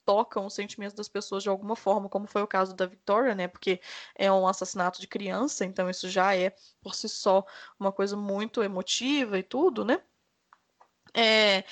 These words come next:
realmente a questão é essa, assim, essas pessoas, elas não querem efetivamente que a justiça seja feita, elas querem se sentir vingadas, elas querem que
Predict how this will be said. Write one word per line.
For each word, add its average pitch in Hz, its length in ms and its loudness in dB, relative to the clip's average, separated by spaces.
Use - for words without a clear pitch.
realmente 262 400 4
a - 20 -8
questão 277 320 -2
é 320 160 2
essa, 226 220 0
assim, 190 260 -10
essas - 160 -14
pessoas, 262 720 2
elas 233 200 0
não 330 160 -6
querem 320 440 -2
efetivamente 202 680 -4
que 269 280 -6
a 240 140 4
justiça 277 400 -4
seja 320 300 -4
feita, 196 560 -4
elas 196 320 -2
querem 196 440 -2
se - 220 -8
sentir 247 520 -2
vingadas, 220 760 4
elas 190 280 -2
querem 185 320 -6
que 240 240 -10